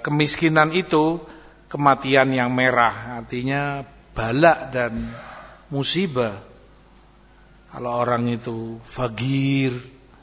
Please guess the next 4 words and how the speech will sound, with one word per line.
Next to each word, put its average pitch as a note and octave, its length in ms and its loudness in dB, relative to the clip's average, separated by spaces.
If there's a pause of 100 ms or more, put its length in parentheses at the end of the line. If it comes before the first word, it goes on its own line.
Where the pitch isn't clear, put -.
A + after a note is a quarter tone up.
(1900)
karena C#3+ 320 -4
banyak C3+ 400 0
juga E3 480 4
madorotnya. C#3 880 2